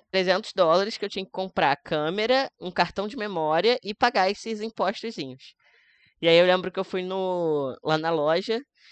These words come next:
é, e aí, tipo, não tinha como comprar esses D S L Rs, aí eu comprei uma Handycam, que nem gravava em Full H D, nem H D gravava. Tipo, era resolução,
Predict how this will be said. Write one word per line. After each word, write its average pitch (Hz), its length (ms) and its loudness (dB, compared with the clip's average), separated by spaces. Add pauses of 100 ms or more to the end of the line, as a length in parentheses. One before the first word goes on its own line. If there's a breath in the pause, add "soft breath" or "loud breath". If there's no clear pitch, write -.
(220 soft breath)
é, 131 640 -2
e 156 140 2
aí, 160 260 2
tipo, 170 420 -6
não 165 200 -2
tinha 220 160 -6
como 190 200 -6
comprar 165 400 0
esses 180 180 -8
D 170 80 -2
S 151 180 -4
L 143 140 -2
Rs, 147 340 -2
aí 175 60 4
eu 170 60 0
comprei 185 320 -6
uma 180 340 0
Handycam, 180 720 -2 (680 soft breath)
que 185 220 0
nem 196 220 0
gravava 339 480 4
em 233 240 -2
Full 220 200 0
H 214 200 6
D, 151 320 -2 (180)
nem 190 240 2
H 403 200 4
D 226 160 0
gravava. 139 600 0 (500)
Tipo, 190 280 -2
era 160 120 4
resolução, 175 1000 -2